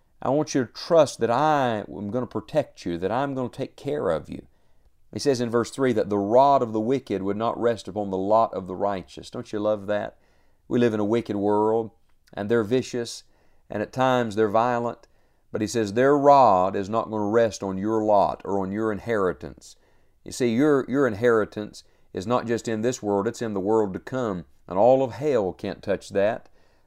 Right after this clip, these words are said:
Nothing can take away from you what you have in Jesus Christ. What's the worst thing that could happen to you today? If you're a Christian, the worst thing today is you die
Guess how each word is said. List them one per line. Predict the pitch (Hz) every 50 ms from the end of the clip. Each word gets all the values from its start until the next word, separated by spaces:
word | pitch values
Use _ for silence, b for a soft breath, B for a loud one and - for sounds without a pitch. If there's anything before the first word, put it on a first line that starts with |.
| _
Nothing | - 104 104 113 147 165 151 - - 131 117 107 98 92
can | - 110 101 95
take | - - 131 127 110 -
away | 110 101 101 110 117 117 113
from | 104 - - 101 98 101
you | 98 101 110 117 110
what | 98 107 101 - -
you | 110 101
have | 85 - 104 101 101 104 107 117 120 110 95
in | 92 87
Jesus | 85 87 101 107 110 90 92 85 -
Christ. | - - - - 92 - - 143 - - _ b b b b b b b b b
What's | - - 196 -
the | - 156
worst | 147 151 160 151 151 - -
thing | 147 143 127
that | 110
could | 101 113
happen | 107 117 127 113 - - 98 92
to | 92
you | 90 90 82
today? | 85 82 78 69 - - - _ _ _ _ _ _ _ _
If | - -
you're | 170 180
a | 165
Christian, | - 156 139 107 - - 87 82 - - _ _ _ _ _ _ -
the | 107
worst | 104 107 143 214 247 220 - -
thing | - 147 113 95 87 85
today | - 92 90 85 - - 67 - - - - - - _ -
is | - 104 101 98
you | 127 127
die | 120 170 165 147 127 110 104 107 113 127 131 127